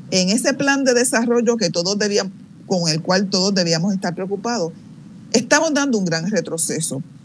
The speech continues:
Y yo, eh, estoy encantada de ese reto que has hecho. Me parece que es importantísimo el que podamos, eh, responder frente a toda esta incertidumbre,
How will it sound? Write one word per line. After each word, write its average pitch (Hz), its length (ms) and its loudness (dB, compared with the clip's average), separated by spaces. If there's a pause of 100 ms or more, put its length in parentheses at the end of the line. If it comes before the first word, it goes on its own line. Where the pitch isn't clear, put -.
(240)
Y 185 680 2
yo, 208 300 4 (120)
eh, 180 400 2
estoy 226 280 2
encantada 226 560 0
de 208 100 -4
ese 220 160 -2
reto 180 260 -4
que 160 80 -6
has 202 100 -2
hecho. 151 320 -6 (400)
Me 170 120 0
parece 196 540 2 (240)
que 185 220 4
es 147 180 2
importantísimo 175 1120 0 (360)
el 175 180 0
que 175 100 0
podamos, 156 520 0 (300)
eh, 139 280 -2
responder 196 880 2
frente 165 580 0
a 165 160 0
toda 190 200 0
esta 247 160 -2
incertidumbre, 190 960 0